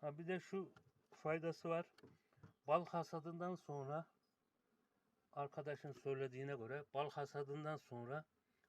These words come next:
ana arıyı serbest bıraktıktan sonra tam Ağustos, Eylül ayına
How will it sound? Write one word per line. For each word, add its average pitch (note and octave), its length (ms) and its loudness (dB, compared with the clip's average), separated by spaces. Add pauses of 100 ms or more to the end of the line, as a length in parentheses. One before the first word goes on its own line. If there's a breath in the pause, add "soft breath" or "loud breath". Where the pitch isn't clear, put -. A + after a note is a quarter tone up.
(140)
ana D#3 260 0
arıyı C#3+ 280 0
serbest C#3+ 500 -6
bıraktıktan E3 500 -6
sonra E3 420 -2 (540 soft breath)
tam F3+ 220 -2 (120)
Ağustos, E3 640 0 (420)
Eylül E3+ 440 2
ayına D3 440 4